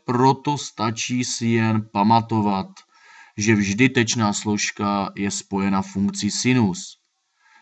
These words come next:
Normálová složka je zase spojena s funkcí kosinus, tedy normálová složka tíhové síly je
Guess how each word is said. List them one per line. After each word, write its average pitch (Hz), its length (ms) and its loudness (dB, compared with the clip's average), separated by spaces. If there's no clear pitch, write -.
Normálová 104 1080 6
složka 117 1080 -2
je 220 320 4
zase 180 400 2
spojena 160 1040 2
s 143 320 -2
funkcí 123 600 -6
kosinus, 101 1120 -2
tedy 98 240 -4
normálová 151 720 0
složka 139 420 -4
tíhové 113 600 0
síly 139 480 -2
je 98 160 0